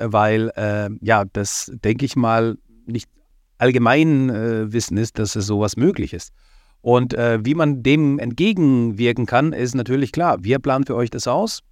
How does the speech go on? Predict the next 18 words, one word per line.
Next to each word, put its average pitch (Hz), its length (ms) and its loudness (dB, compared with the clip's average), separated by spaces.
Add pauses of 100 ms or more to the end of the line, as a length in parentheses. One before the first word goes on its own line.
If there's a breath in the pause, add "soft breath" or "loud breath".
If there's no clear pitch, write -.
(440)
ihr 147 180 4
bewohnt 139 320 2
das 170 160 0
Haus 185 480 0 (160)
und 135 260 0
dann 131 280 2
dürft 143 240 0
ihr 190 60 4
entscheiden, 120 400 2
wann 101 140 2
ihr 98 80 -2
grillen 95 260 -4
wollt. 80 200 -10 (120)
Ob - 120 -16
ihr 120 80 -4
jeden 135 200 0
Tag 156 140 2
grillt 170 360 0